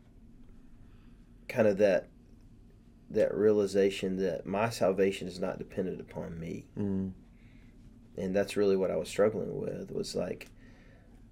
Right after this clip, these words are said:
Speaker 1: in some weird way, figure-, thinking I could keep or lose, you know,
Speaker 2: Yeah.
Speaker 1: by what I did or didn't do. But that I have blessed assurance in him. Um, I love that. I love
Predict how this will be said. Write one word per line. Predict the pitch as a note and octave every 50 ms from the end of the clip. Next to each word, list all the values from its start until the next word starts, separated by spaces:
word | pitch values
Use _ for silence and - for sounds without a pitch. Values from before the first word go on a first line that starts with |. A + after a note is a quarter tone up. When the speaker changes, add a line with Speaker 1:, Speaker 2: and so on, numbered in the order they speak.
| - - - - - -
Speaker 1:
in | - F#2+ F#2+
some | - - A#2 G#2+ G2+ G2
weird | G2+ G2+ G2+ G2 F#2+
way, | F#2 G2 G2+ G2+ G2
figure-, | G2 - - G2 F#2+ F#2 F#2+ F#2 - -
thinking | - G2+ G2+ F#2+ - G2 F#2+
I | F#2 F#2+
could | F#2+ - F#2+ - - - - - - - - - - - - - -
keep | - B2 A#2+ A2+ - - -
or | - F#2 F2+ F#2
lose, | F#2 F2+ F#2+ F#2+ F#2 F2+ F2 E2 D#2 - - - - - -
you | - G2 F#2+
know, | F2+ E2+ E2+ F#2 - A2+ -
Speaker 2:
Yeah. | - G#2 G2 G2 G2 F#2+ F#2 - - - - - -
Speaker 1:
by | - F#2 F#2+ F2+ F2+ - - -
what | - - - - F#2 F#2
I | F2+
did | F2+ F2 G2+ G#2 G2 -
or | E2+
didn't | F2 F#2+ - - F2 E2+
do. | E2+ F2 F2+ F2+ G2 A2 A#2 - - - - - - - - - - - - - - - - -
But | F2 G#2+ G2+ F2+
that | A2+ A2 G#2+ G2+
I | G2+ G2+
have | G2+ G#2 G#2 F#2+ - -
blessed | - F#2 F#2 - - -
assurance | F#2+ F#2+ - - D3+ C#3+ A2 G2 G2 F#2+ G#2 - - - - -
in | - G2 F#2+
him. | - A2+ G#2+ G#2 G#2+ F#2+ F#2 F#2 E2+ - - - - - - - - - -
Um, | G2 F#2+ F#2+ G2 F2 F2 - - - G2+ - - - - - - - - - - - - - - - - - - - - - - -
I |
love | G#2+ G#2+ G#2+ G#2 F#2+ -
that. | G2 G2 G2
I | G#2
love | A2+ A#2+ A#2+ A2+ A2 -